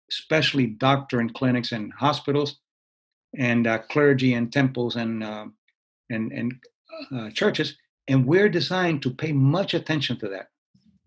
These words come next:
So then what happens is that you learn abandonment from a, a father that you love very much. Not only do you get abandoned, but you entangle abandonment with love.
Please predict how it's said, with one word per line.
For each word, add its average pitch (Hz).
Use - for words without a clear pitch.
So -
then 175
what 226
happens 139
is 123
that 123
you 147
learn 170
abandonment 135
from 131
a, 120
a 127
father 147
that 135
you 120
love 127
very 110
much. -
Not 143
only 190
do 160
you 143
get 156
abandoned, 139
but 135
you 143
entangle 160
abandonment 139
with 110
love. 117